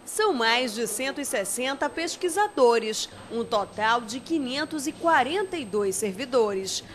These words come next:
O Instituto Evandro Chagas desenvolve pesquisas biomédicas e presta serviços em saúde pública.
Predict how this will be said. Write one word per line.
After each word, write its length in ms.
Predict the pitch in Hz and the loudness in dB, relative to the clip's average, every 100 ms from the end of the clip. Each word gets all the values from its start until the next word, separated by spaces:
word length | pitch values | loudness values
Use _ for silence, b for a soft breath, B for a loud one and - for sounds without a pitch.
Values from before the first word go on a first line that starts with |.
| B | B
O 100 | 202 | -2
Instituto 580 | 226 - 214 190 233 240 | -2 0 -2 -2 -4 -2
Evandro 400 | 226 220 240 202 | -2 0 -2 -4
Chagas 560 | 190 226 226 247 247 240 | -4 2 4 4 2 -2
desenvolve 680 | 311 339 330 202 254 311 285 | -2 0 -2 4 4 4 2
pesquisas 760 | 226 202 - 262 269 240 214 | 0 -2 -2 0 2 2 -2
biomédicas 880 | 180 226 339 285 226 214 - 233 247 233 B | -2 -2 2 2 2 0 -2 -2 -2 -8 B
e 100 | 269 | -6
presta 520 | 202 220 220 220 233 | -2 2 2 2 0
serviços 640 | 214 214 165 220 247 269 254 | -2 -4 -4 -2 -2 -2 -4
em 100 | 294 | -2
saúde 420 | 349 381 392 269 | 0 0 0 -4
pública. 680 | - 208 190 190 185 208 | -6 -2 -2 -2 0 0